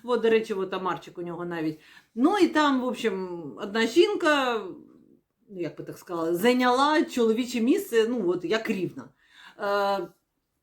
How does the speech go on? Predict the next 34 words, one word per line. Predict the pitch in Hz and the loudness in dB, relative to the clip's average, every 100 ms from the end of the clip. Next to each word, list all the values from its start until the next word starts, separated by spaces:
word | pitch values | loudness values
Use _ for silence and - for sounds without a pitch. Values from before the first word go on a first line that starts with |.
| _ _ - | _ _ 0
і | 277 269 | 4 4
як | 208 208 190 | 4 0 -2
от | 185 185 - _ - | -4 -4 -14 _ -6
те | 247 170 | -4 -4
суспільство, | 202 - - 277 311 - 202 202 | -6 -10 4 6 6 2 -4 -2
знаєте, | 226 220 196 | 0 0 0
як | 233 226 | 0 0
вона | 220 | -2
продиралася | 208 247 254 214 214 220 269 247 240 220 202 202 | -2 0 2 4 4 4 4 2 0 0 2 0
от, | 180 180 170 - | -2 -6 -8 -8
е, | 180 175 160 | -4 -2 -2
туди | 165 156 196 | -4 -2 0
на | 175 151 160 151 - | 0 -2 -2 -4 -4
Олімп. | 165 139 127 _ _ - - - 170 | -2 -2 -6 _ _ -18 -14 -14 -8
Е, | 160 156 | -6 -6
цей, | 165 139 - _ _ - - _ _ 196 175 165 175 - | -6 -6 -8 _ _ -20 -20 _ _ -14 -10 -10 -12 -12
щоб | - 247 175 | 0 0 2
бути | 240 254 202 180 | 0 4 6 6
тим | 165 214 202 | 4 0 0
от | 170 175 | -2 -4
рибалкою | 180 156 175 175 175 165 | -4 -4 -4 -4 -4 -4
омарів. | 165 143 123 - | -4 -8 -8 -10
Хоча | 175 214 | -4 0
їй | 208 | 2
всі | 196 220 | 0 -4
казали, | 208 196 185 190 | -2 0 2 2
«Їдь | 233 226 | 0 0
на | |
материк, | 233 220 254 294 - 214 | 0 0 2 0 0 -2
жінко, | 233 247 208 190 185 | 2 0 2 0 -2
не | 190 196 | -4 -4
м-, | 202 202 196 190 190 | -4 -4 -4 -4 -4
не | 190 | -2
маруться». | 208 214 208 - 165 151 147 | 2 2 0 -4 -4 -4 -4